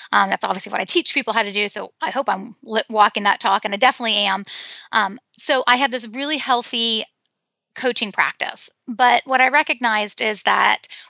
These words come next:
some of the stuff I teach people, I can actually, um, make it more of a product that somebody else can purchase and can get access to me, but doesn't ex-,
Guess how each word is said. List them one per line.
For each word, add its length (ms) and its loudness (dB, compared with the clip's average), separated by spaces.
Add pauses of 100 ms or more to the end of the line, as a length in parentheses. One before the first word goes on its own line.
(140)
some 140 -2
of 60 -4
the 80 -4
stuff 240 0
I 80 2
teach 360 -6
people, 540 -8 (400)
I 100 2
can 160 -2
actually, 540 -2 (360)
um, 240 2
make 140 -2
it 80 -2
more 100 -2
of 80 -4
a 60 -6
product 400 4
that 140 -6
somebody 260 -4
else 180 2
can 160 -8
purchase 460 -6
and 140 -8
can 100 -8
get 140 2
access 380 2
to 120 -2
me, 220 -4
but 180 -6
doesn't 220 -4
ex-, 240 -2